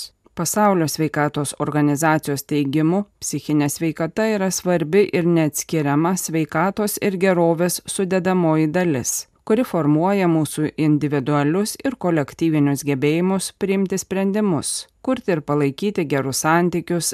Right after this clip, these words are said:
bei būti kūrybingiems visuomenės labui.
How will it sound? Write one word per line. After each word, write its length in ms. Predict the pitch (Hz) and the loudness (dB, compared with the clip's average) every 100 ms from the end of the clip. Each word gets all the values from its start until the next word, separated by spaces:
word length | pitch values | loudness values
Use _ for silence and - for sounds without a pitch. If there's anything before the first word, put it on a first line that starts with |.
| - | -2
bei 220 | 160 147 | 0 0
būti 400 | 151 196 - 233 | 0 -4 -2 -4
kūrybingiems 880 | 233 214 170 170 180 175 190 185 - | 0 0 2 0 0 0 0 0 -4
visuomenės 760 | 196 214 - 143 147 156 165 - | -2 -2 -2 -2 0 2 0 -2
labui. 540 | 202 175 135 120 - | -2 -2 -2 -6 -10